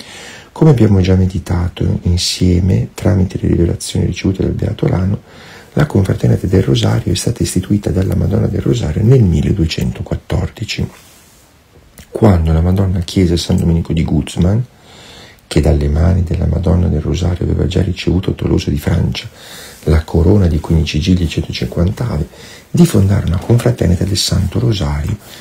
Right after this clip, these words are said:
per i peccatori che avessero voluto far parte dei rosarianti di Maria Santissima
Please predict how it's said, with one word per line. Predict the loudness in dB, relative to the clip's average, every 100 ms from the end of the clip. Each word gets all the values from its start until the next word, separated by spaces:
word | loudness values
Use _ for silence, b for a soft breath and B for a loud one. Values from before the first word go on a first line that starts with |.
| B -8
per | 2 4
i | 4
peccatori | 4 2 0 -4 -6 0 0 0 -2 -4
che | -2 0
avessero | 0 -2 -2 0
voluto | 2 2 0 -2 -8
far | -6 -4 -4 -6 _
parte | -4 -4 -2 -2
dei | 0 0
rosarianti | 0 0 -2 -2 -6 -4 -2
di |
Maria | -2 -2 -4
Santissima | -4 -2 -4 -2 -2 -2 0 0 -2